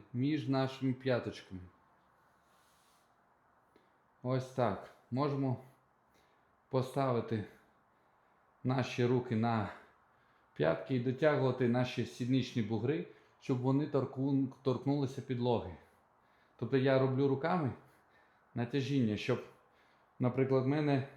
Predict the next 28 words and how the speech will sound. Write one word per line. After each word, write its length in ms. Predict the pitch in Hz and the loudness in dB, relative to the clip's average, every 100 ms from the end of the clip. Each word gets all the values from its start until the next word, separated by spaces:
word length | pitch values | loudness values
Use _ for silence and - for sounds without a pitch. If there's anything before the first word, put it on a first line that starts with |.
| - | -4
ліва 280 | 127 165 175 | 0 2 2
сідниця 420 | - 135 139 139 | 0 -2 -2 -2
сідає, 360 | 131 135 185 185 | -8 0 2 2
права 340 | 139 143 143 | 2 2 4
ні. 200 | 131 104 | 2 0
Це 200 | 95 139 | -2 -2
перекос 380 | 143 123 123 117 | -2 -2 -4 -2
тазу. 340 | 117 101 87 - - - _ - | 0 0 -2 -10 -16 -20 _ -4
Я 100 | 135 | 0
беру 340 | 147 185 185 147 | 4 4 4 0
і 80 | |
дотягую 680 | 139 156 175 160 127 127 113 | 0 0 2 0 2 2 2
правою 320 | 117 123 117 | 2 2 2
рукою. 440 | 123 123 120 104 - - _ _ _ _ _ | 0 0 0 0 -4 -16 _ _ _ _ _
Тільки 280 | 131 127 139 | -8 -2 2
я 380 | 143 147 135 - - _ | 4 2 0 -8 -20 _
даю 360 | 120 131 135 143 | 0 2 2 2
грудину 500 | 131 135 139 151 131 - - _ _ _ _ _ _ | 0 0 0 -2 -4 -8 -20 _ _ _ _ _ _
вперед, 500 | 147 147 185 202 - - - | 2 4 4 0 -6 -14 -2
я 160 | 131 | 2
не 140 | 139 131 | 2 0
сутулюся 720 | 131 135 185 185 151 - 107 - _ _ _ _ _ | -2 -2 0 0 -2 -4 -12 -12 _ _ _ _ _
і 260 | 135 135 135 | 2 4 4
працюю 400 | 135 135 - 156 | 0 -4 -4 -6
таким 300 | 131 139 131 | -2 0 0
чином 440 | - 160 151 123 - - | 0 -2 0 -2 -4 -4
більше 380 | 123 131 131 135 | -2 -2 -2 -2
лопатками. 580 | 139 143 127 - 101 | 0 0 0 -2 -6